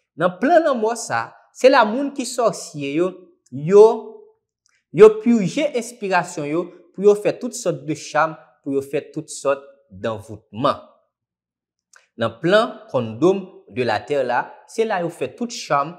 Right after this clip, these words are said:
Se la yo pize pou yo fè tout anvoutman. Tout tip de maji nwa ke nou konnen, ke lèzòm ap fè yo. Enben chèr ami, fòk mwen tou pwofite di w ke nan plan konndom sa, si se si simetyè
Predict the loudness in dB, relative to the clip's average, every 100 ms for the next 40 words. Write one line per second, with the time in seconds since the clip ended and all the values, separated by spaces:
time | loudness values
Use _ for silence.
0 | -20 -6 0 0 0 -8 -10 -12 -14 -10
1 | -12 -12 -10 -8 -8 -10 -10 -8 -8 -12
2 | _ -10 -10 -10 -10 -8 -8 -4 -6 -6
3 | -16 -16 -16 -18 _ _ -14 -4 -2 -2
4 | -4 -10 -12 -14 _ _ _ -18 -12 -10
5 | -10 -10 -14 _ _ _ -10 -10 -10 -12
6 | -12 -8 -6 -8 -16 _ -20 -20 _ _
7 | _ _ -2 -2 -2 -12 -18 _ _ _
8 | _ 0 2 0 -4 -4 0 0 -2 -8
9 | -10 -14 _ -6 -6 -6 -10 -10 -8 -8
10 | -6 -6 -8 -14 -8 -8 -8 -14 -6 2
11 | 2 2 -14 -14 0 0 0 -4 -4 -4
12 | -2 -4 -6 -8 -6 -8 -12 _ -6 -4
13 | -2 -4 -4 -6 -8 -8 -10 -10 -4